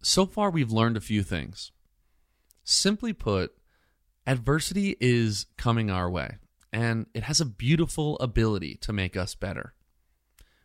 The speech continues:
We've learned that it pays to seek it out rather than wait for it. And lastly,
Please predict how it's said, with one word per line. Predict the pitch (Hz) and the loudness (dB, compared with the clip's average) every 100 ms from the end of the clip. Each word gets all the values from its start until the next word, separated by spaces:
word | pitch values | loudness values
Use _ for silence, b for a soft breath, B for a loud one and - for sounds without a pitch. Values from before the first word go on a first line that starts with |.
| b | b
We've | 113 110 101 | 2 2 2
learned | 95 92 92 | 0 0 0
that | 92 90 | 0 0
it | 92 - | -2 -2
pays | - 92 90 95 - | -2 0 0 -2 -2
to | - | -2
seek | - 101 95 | 0 0 0
it | 113 | 0
out | 175 135 - _ | 0 -2 -4 _
rather | 101 92 92 92 | -2 -2 0 -2
than | 95 95 92 | 0 0 0
wait | 110 113 | 0 0
for | - 80 | -4 -4
it. | 65 - _ _ _ _ _ _ _ _ _ b b b b b | -6 -10 _ _ _ _ _ _ _ _ _ b b b b b
And | 113 113 110 107 _ - | 0 2 0 -4 _ 0
lastly, | 139 151 - 92 90 | 0 2 -2 -4 -4